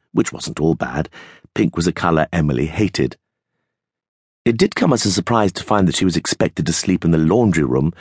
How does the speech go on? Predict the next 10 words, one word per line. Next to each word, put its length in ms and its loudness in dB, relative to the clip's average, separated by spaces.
alongside 500 2
the 80 2
washing 300 2
machine 400 2
and 80 0
the 140 -2
tumble 240 2
dryer. 480 -2
Her 180 2
bed 420 2